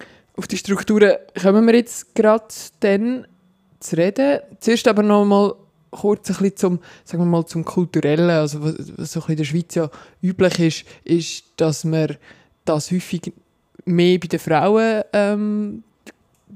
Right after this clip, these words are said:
kommentiert, sage ich jetzt mal, nicht kritisiert, aber sicher kommentiert.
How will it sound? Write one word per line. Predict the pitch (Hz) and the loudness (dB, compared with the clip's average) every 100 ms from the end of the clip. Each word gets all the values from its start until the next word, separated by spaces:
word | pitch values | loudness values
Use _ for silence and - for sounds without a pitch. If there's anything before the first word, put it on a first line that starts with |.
| _ _ | _ _
kommentiert, | - 190 214 220 - 196 226 - | 2 2 2 0 -2 0 0 0
sage | 185 | 0
ich | 185 208 | 2 0
jetzt | - | 0
mal, | 190 196 | 0 2
nicht | 190 185 | 0 -2
kritisiert, | - 190 - 196 196 202 151 | -6 -6 -4 -4 0 0 0
aber | 156 | -2
sicher | 156 190 - | -2 -2 -4
kommentiert. | - 175 208 214 - 214 214 | -6 -2 0 -2 -2 -2 -2